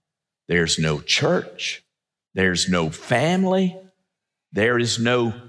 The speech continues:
nation. W-, we live in a world of,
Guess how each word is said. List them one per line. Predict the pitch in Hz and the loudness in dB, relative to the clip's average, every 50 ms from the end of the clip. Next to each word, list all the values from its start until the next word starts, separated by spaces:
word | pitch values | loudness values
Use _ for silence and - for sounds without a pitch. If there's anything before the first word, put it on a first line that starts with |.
| - _ _ - | -20 _ _ -8
nation. | - 85 95 113 147 196 202 - - - - - - - - - _ _ _ _ _ _ _ - _ _ _ _ _ _ _ _ _ _ _ _ _ _ _ _ _ _ _ _ _ _ _ _ _ _ _ _ _ _ _ _ _ _ _ _ _ _ _ _ _ _ _ _ _ _ _ _ _ _ - - - - - | -2 0 0 2 2 2 2 2 0 0 -2 -4 -8 -12 -16 -20 _ _ _ _ _ _ _ -20 _ _ _ _ _ _ _ _ _ _ _ _ _ _ _ _ _ _ _ _ _ _ _ _ _ _ _ _ _ _ _ _ _ _ _ _ _ _ _ _ _ _ _ _ _ _ _ _ _ _ -20 -20 -12 -4 -2
W-, | 143 156 156 - | -2 -2 -2 0
we | 156 160 160 | 0 0 2
live | 151 151 175 190 185 190 156 | 2 2 2 2 2 2 2
in | 156 131 120 | 0 0 0
a | 110 104 | 0 0
world | 101 104 113 151 185 196 185 160 131 110 104 92 98 | 0 0 0 0 0 2 2 2 2 0 0 0 2
of, | 98 95 92 85 - - | 2 0 0 -2 -6 -12